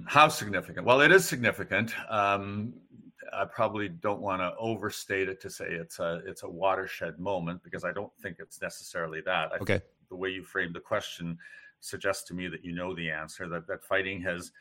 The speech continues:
Speaker 1: that the N H L ma-, has made a conscious decision to try and have fighting naturally evolve out of the game, rather than take that, that dramatic step of just saying, you know, if you fight, you know, it, it,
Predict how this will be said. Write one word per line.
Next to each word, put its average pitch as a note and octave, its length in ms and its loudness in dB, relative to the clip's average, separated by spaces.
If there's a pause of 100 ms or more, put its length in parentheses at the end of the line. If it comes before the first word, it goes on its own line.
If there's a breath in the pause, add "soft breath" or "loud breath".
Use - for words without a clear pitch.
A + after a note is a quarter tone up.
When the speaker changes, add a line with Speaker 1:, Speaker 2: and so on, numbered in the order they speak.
(220 loud breath)
Speaker 1:
that F#2 100 -10
the C3 80 4
N D#3 100 4
H D3 180 -2
L G2+ 280 4 (140)
ma-, G#2 100 -10 (140)
has G2 160 -10
made F#2 160 -8
a F2+ 40 -10
conscious G2+ 520 -8
decision E2+ 600 -12 (140)
to F#2+ 60 -20
try F2+ 520 0
and F2 220 -6
have E2 400 -6 (160)
fighting F2 400 -2
naturally F#2 680 -4
evolve F2 500 -2 (100)
out D#2+ 140 -4
of D#2 120 -12
the E2 80 -14
game, D2+ 340 -12
rather F2 320 0
than E2 160 -8 (120)
take E2+ 260 -8
that, E2 260 -2 (440 loud breath)
that E2 220 -8 (160)
dramatic F#2 640 0
step - 480 -2
of D#2+ 180 -8
just - 340 -10
saying, E2+ 420 -2
you F#2+ 80 -10
know, D#2+ 160 -8
if D#2 180 -20
you F#2 60 -12
fight, F2 380 -2 (320)
you G2 80 -10
know, D#2+ 180 -14 (100)
it, - 220 -18
it, - 60 -20